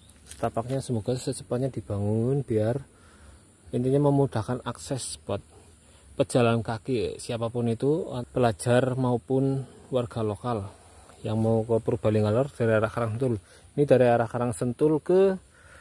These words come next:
Purbalingga Lor. Oke, Lor, dan kita mau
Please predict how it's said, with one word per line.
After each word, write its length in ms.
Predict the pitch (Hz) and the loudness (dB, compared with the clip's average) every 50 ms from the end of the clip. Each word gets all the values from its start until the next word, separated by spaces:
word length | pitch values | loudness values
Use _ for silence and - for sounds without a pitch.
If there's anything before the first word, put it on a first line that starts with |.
| - - - - | -20 -20 -4 0
Purbalingga 560 | 156 147 135 - - 120 120 123 123 117 117 | 2 2 2 2 2 4 4 4 4 4 4
Lor. 320 | 113 127 139 131 110 104 98 - - - - - _ - - - _ _ _ _ _ _ - - - - _ - | 6 6 6 4 4 2 -4 -10 -16 -20 -20 -20 _ -20 -20 -20 _ _ _ _ _ _ -20 -20 -20 -20 _ -10
Oke, 120 | 113 117 | -6 -2
Lor, 200 | 127 139 165 170 - | 0 0 0 0 0
dan 200 | - 120 120 117 107 | 0 2 2 2 0
kita 320 | 135 127 - - 147 156 | -2 -2 0 0 0 0
mau 480 | 156 151 147 147 151 165 180 185 190 | 2 2 2 2 2 2 2 2 0